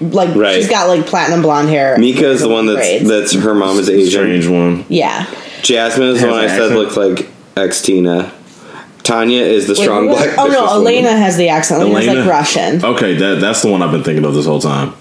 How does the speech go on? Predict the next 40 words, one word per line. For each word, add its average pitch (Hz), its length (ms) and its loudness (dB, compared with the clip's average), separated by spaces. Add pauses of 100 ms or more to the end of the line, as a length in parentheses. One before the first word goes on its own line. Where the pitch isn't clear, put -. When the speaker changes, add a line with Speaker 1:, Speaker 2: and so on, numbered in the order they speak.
Speaker 2:
Mm. 110 640 2
Speaker 3:
Oh. 69 720 0
Speaker 2:
She's 107 320 0
the 92 140 2
enhanced 92 440 0
one, 85 220 -2
Tan. - 360 -4 (200)
Speaker 1:
Yeah. 151 340 -2 (200)
Speaker 3:
That's 143 220 0
the 156 80 0
one 131 160 2
that 110 100 0
I 104 60 2
was 104 180 2
gonna 95 200 2
guess 87 280 0
when 90 80 2
you 87 60 2
said 95 180 -2
the 82 60 0
blonde 98 360 0
one. 71 260 -2
Speaker 2:
Yes. 110 600 -2
Speaker 3:
Okay, 92 280 -2
so 98 160 0
yeah, 117 180 2
we 107 160 2
are 131 80 0
on 92 120 -2
the - 40 0
Speaker 1:
I - 40 0
Speaker 3:
same 269 80 2
Speaker 1:
mean, 330 120 2
Speaker 3:
page. - 80 0
Speaker 1:
she's 440 300 2
Speaker 3:
Okay. - 300 -2
Speaker 1:
really 208 340 4
beautiful. 151 540 0
Speaker 2:
She 151 280 2
is. 98 260 0